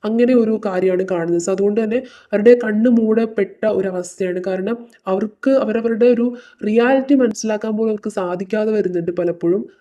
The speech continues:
കാരണം അവർക്ക് അവരുടേതായിട്ടുള്ള ആഗ്രഹത്തിനൊത്ത് അല്ലെങ്കിൽ അവരുടെ മനസ്സിൽ ചിലപ്പോൾ നിങ്ങളുമായിട്ട് സ്-, ഒരുപാട് മൊമെന്റ്സ്, ഏ, സ്പെൻഡ് ചെയ്യണം അല്ലെങ്കിൽ നിങ്ങളുമായിട്ടൊരു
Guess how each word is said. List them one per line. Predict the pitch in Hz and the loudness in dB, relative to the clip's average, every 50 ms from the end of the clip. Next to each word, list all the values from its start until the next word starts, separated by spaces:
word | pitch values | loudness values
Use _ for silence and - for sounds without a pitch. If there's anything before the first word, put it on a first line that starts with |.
| _ _ _ - | _ _ _ -6
കാരണം | - 214 208 226 240 | -4 -2 0 0 0
അവർക്ക് | 233 226 226 226 - 254 | 0 0 -2 -2 0 0
അവരുടേതായിട്ടുള്ള | 262 254 208 202 208 208 214 214 233 233 233 240 240 240 240 240 240 240 240 | 2 2 0 0 -2 -2 0 2 4 4 6 6 4 2 0 0 0 -2 -2
ആഗ്രഹത്തിനൊത്ത് | 233 226 214 196 190 202 208 214 214 214 214 202 208 190 196 - 208 202 | 0 -2 -2 -4 -2 -2 -2 -4 -4 -4 -4 -4 -4 -6 -2 0 0 0
അല്ലെങ്കിൽ | 196 190 190 190 202 208 | 2 0 -2 -2 -4 -6
അവരുടെ | 220 233 - - - _ _ 202 202 208 233 240 | -6 -8 -10 -18 -20 _ _ -2 0 2 4 2
മനസ്സിൽ | 233 233 220 214 214 - 254 240 262 | 2 0 -2 -4 -4 -2 -2 -2 0
ചിലപ്പോൾ | 247 240 226 233 233 | 0 -2 0 0 -2
നിങ്ങളുമായിട്ട് | 233 226 208 202 202 202 202 208 202 202 196 196 - 214 | -2 -2 -2 -2 -2 -2 -2 -2 -2 -4 -4 -4 -6 -8
സ്-, | 208 - _ _ | -8 -10 _ _
ഒരുപാട് | - 190 190 180 190 190 190 190 202 202 202 - - - _ _ - | -4 -4 -2 -2 -2 -2 0 0 0 -2 -4 -10 -20 -20 _ _ -4
മൊമെന്റ്സ്, | 196 190 190 190 190 185 190 208 202 - - - | -4 0 0 -2 -2 0 0 -2 -2 -2 -4 -6
ഏ, | 190 | -6
സ്പെൻഡ് | 185 185 - 196 190 185 185 | -6 -4 -2 -2 -2 0 0
ചെയ്യണം | 190 190 190 | 0 0 0
അല്ലെങ്കിൽ | 190 190 190 190 202 214 | -2 -2 -4 -4 -4 -4
നിങ്ങളുമായിട്ടൊരു | 214 214 208 202 208 214 208 214 214 220 220 214 233 214 208 | -4 -4 -4 -4 -2 -2 0 0 -2 -4 -4 -6 -6 -6 -6